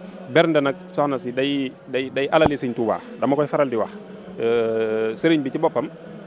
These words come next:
moom moo bind wax ne, "Saaxaliyal baaxi xiran bi lan siram, kun fa yakunu li yu wajjihul maram." Gis nga, boo gisee murid yi mën a bernde,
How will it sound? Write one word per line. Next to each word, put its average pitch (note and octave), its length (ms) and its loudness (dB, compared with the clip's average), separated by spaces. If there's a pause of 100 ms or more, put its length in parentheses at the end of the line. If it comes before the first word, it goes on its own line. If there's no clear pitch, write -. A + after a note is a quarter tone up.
(520)
moom D3 200 2
moo E3 120 4
bind C#3 200 2
wax A#2 120 4
ne, B2 160 -4 (300)
"Saaxaliyal C3 560 4
baaxi A2+ 320 2 (140)
xiran B2 260 2
bi A2+ 100 -2
lan C3 140 2
siram, A#2 340 -2 (120)
kun D#3+ 120 2
fa D#3+ 140 2
yakunu C#3 340 0
li A#2+ 180 -2
yu B2 80 0
wajjihul A#2+ 340 -2
maram." G#2+ 260 -2 (540)
Gis E3+ 120 4
nga, F3 140 6
boo D#3+ 180 4
gisee F3+ 220 0
murid D#3 300 2
yi C3 60 2
mën C#3 160 2
a C3+ 60 2
bernde, A#2 320 2